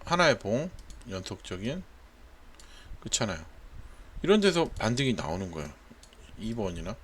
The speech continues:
그쵸? 또 일봉에서 봐도 그렇잖아요, 잘. 그렇기 때문에 결국은 주가가 올라가다 이렇게 내려갔을 때,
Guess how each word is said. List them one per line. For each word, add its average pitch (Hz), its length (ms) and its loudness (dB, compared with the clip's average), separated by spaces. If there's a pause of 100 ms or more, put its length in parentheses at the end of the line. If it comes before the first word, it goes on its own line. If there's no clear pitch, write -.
(380)
그쵸? 143 320 4 (720)
또 120 80 4
일봉에서 135 440 4
봐도 92 360 0
그렇잖아요, 170 420 2
잘. 147 260 -6 (680)
그렇기 190 180 2
때문에 180 380 8 (1040)
결국은 160 340 10
주가가 180 320 12
올라가다 120 840 10 (420)
이렇게 - 200 0
내려갔을 135 540 6
때, 156 260 4